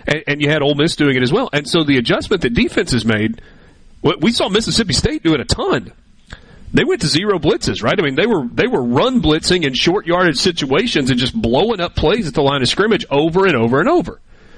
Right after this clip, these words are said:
And Lane said he was really disappointed in himself and frustrated with the way they handled that, and said that was a big focus in the offseason, being better in short yardage, being better in the red zone, you know, cashing in with, with points and keeping drives going.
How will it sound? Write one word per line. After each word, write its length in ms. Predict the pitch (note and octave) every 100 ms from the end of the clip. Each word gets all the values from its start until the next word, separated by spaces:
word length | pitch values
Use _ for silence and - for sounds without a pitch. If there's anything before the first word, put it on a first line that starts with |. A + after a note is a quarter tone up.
| - - - - - - -
And 560 | D#3 D3+ D3+ D3 C#3+ C#3 -
Lane 280 | D#3 G3
said 140 | G3 F3
he 60 |
was 140 | D#3 C3
really 180 | D#3 C#3
disappointed 580 | D3 A#2+ D3 C#3+ C#3 -
in 160 | D3+
himself 500 | D3 D3+ - C3+ C3
and 120 | B2 A2+
frustrated 520 | D3+ C3+ - C3+ A#2+
with 100 | A#2
the 80 | C3
way 160 | B2
they 140 | A2+ G#2+
handled 380 | E3 F3+ C3+
that, 280 | A2+ G#2 G#2 - - - - - - - - -
and 360 | C3+ C3 B2+
said 300 | A#2+ - C3
that 140 | B2 C#3+
was 100 | C3
a 60 |
big 200 | B2 C3
focus 380 | A#2 C3+ B2 B2+
in 80 | C3+
the 80 | C3
offseason, 460 | D3 - A2 F#2+
being 160 | G2+ A2
better 200 | B2 B2+
in 80 | C#3+
short 240 | D3+ C#3
yardage, 360 | B2+ B2 A#2+ A2+
being 160 | A#2+
better 240 | G#2+ B2 B2+
in 40 |
the 80 | B2+
red 220 | B2 A#2
zone, 320 | A2+ G#2+ G#2 G#2 - - - -
you 120 | B2+
know, 60 |
cashing 420 | A#2 B2 A#2+ C#3 A#2
in 160 | A#2
with, 180 | A#2 -
with 160 | B2 A#2+
points 320 | A#2+ A#2 A#2+
and 100 | A#2+
keeping 280 | C3+ B2 B2+
drives 320 | A#2+ A#2 A2+
going. 320 | F#3 C#3+ G2+